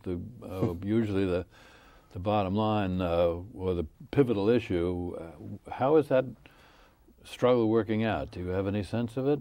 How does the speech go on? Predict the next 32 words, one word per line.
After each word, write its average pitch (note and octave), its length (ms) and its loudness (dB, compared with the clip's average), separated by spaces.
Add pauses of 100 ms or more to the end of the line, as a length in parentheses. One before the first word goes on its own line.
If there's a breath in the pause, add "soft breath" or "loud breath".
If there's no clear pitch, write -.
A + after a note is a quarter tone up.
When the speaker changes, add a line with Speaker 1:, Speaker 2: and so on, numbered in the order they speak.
Speaker 2:
Yeah, C#3 500 6
it's A#2+ 180 -2
very E3 340 8
interesting C3 580 2
that G2+ 220 0
the, G#2+ 280 6 (480 loud breath)
um, G2+ 320 4 (160)
the A2+ 120 4
way C3+ 300 6
we B2 160 4
understand A2+ 480 2
the G#2 40 0
deal G#2 400 4
is, - 220 -4 (160)
the B2 120 2
proposed B2+ 520 6
deal F#2 220 -4
is E2+ 80 -10
structured, F2+ 500 -2
and F#2 80 -6
I F2+ 60 -6
wanna F#2 180 -6
make F2 160 -10
clear F#2+ 300 0
there's E2+ 220 -6
no F#2+ 200 0
deal F2 460 -6 (200)
yet. F#2 420 -2 (580 soft breath)
Um, C3 320 4 (120)
but C3+ 400 6 (520)
the, B2 400 6
uh, G#2+ 300 6